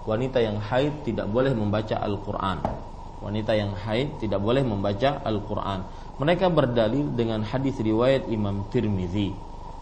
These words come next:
ya, yaitu, "La taqra'ul haidhu walal jumudu-, junubu syai'an minal Qur'an." Wanita yang haid dan wanita yang junub tidak boleh membaca sedikit pun dari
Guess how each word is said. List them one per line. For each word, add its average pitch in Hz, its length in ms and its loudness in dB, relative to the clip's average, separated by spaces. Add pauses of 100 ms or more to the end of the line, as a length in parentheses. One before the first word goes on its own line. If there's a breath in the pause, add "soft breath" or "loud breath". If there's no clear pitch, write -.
(180)
ya, 107 240 -2 (560 loud breath)
yaitu, 131 560 2 (1040)
"La 151 240 8
taqra'ul 123 560 4
haidhu 117 640 4
walal 104 240 6
jumudu-, 127 560 2 (160)
junubu 135 560 4
syai'an 151 480 2
minal 107 400 0
Qur'an." 95 480 -2
Wanita 139 400 4
yang 110 160 2
haid 117 480 0 (400 loud breath)
dan 120 320 4
wanita 135 320 2
yang 101 320 2
junub 107 640 -2
tidak 120 320 0
boleh 143 240 2
membaca 117 400 0
sedikit 117 480 -2
pun 156 160 0
dari 127 320 2